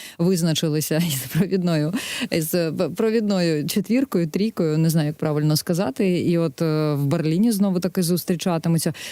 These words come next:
Тому що бачимо на цьому фоні важливі дуже, е, е, розмови про те, що і Україна до Є-, Україну до Є С покличуть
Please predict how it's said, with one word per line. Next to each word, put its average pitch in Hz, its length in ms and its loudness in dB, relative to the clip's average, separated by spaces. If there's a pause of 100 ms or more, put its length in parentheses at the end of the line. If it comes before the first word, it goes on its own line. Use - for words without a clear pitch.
Тому 180 180 2
що 190 160 0
бачимо 220 380 2
на 185 120 4
цьому 196 280 2
фоні 190 300 2
важливі 180 680 2
дуже, 156 520 0 (340)
е, 165 80 0
е, 147 1200 2
розмови 180 640 2
про 175 180 -2
те, 160 220 0
що 151 560 0 (100)
і 156 680 2
Україна 170 640 2
до 160 160 0
Є-, 147 200 0
Україну 160 520 2
до 160 120 2
Є 151 260 0
С 262 140 -2
покличуть 214 840 0